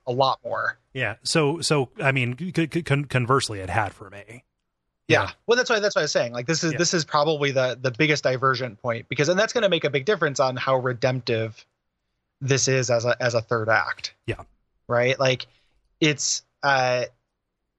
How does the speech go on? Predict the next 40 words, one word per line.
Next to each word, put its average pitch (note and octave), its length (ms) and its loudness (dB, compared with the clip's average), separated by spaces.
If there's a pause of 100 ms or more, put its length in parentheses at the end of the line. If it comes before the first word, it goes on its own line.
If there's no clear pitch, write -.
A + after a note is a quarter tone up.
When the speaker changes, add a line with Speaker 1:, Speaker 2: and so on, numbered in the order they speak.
(120)
Speaker 1:
the D#3+ 80 4
experience A3 440 0
of F3+ 100 -2
playing E3+ 320 0
this D#3 220 0
was C#3 420 2 (140)
more D3+ 340 2
fun F3+ 300 -2
than E3+ 140 -4
going D#3+ 280 0
through D#3 220 -2
the, C#3 360 2 (200)
the D3 160 -2
Antlion D3+ 400 0
Den A2+ 180 0
again. G#2+ 340 -2 (760)
You C#3 100 4
know, C#3 140 4
like, D3 180 2
it, D#3 140 0
it's, D3+ 220 -4
it's, D3 340 -4 (420)
it's D#3 140 -4
a D3+ 40 0
step - 220 0
above C#3+ 300 0
that, A#2+ 400 0 (180)
Speaker 2:
Mm-hmm. A#2+ 160 -6 (240)
Speaker 1:
but D3 180 2
it D3+ 120 -2
doesn't, D#3+ 260 0
it D3 160 -2
did D#3+ 120 0
not D3+ 140 2
step D3+ 220 0
into B2+ 180 -6
good A#2+ 300 -6
for - 220 -16
me. B2+ 240 -20 (100)
Speaker 2:
Hmm. C3 140 -2